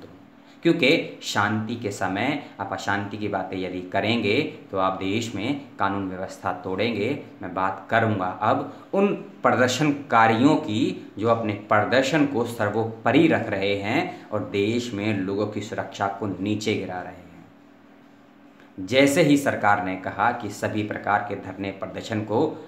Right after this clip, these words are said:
बंद नहीं, स्थगित करने का आदेश आया, इन लोगों ने क्या किया? ऐसे प्रदर्शनकारियों ने, मैं स्वयं कई प्रदर्शन कर चुका हूँ और करता भी हूँ,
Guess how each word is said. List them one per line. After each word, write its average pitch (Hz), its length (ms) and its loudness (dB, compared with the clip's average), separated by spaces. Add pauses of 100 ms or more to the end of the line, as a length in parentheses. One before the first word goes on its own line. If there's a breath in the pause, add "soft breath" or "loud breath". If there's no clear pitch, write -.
(140)
बंद 143 280 8
नहीं, 127 340 2 (160)
स्थगित - 520 0
करने 104 280 0
का 95 160 -8
आदेश 98 360 -4
आया, 101 280 -2
इन 107 160 -6
लोगों 101 240 -4
ने 113 120 -4
क्या 117 260 -6
किया? - 240 -12 (520 loud breath)
ऐसे 127 260 4
प्रदर्शनकारियों 98 800 -2
ने, 92 120 -10 (300 loud breath)
मैं 110 180 2
स्वयं 135 420 2
कई 123 140 6
प्रदर्शन 107 540 0
कर 104 200 0
चुका 95 300 -4
हूँ 104 600 -4
और 101 300 -4
करता 113 400 6
भी 110 180 4
हूँ, 113 360 0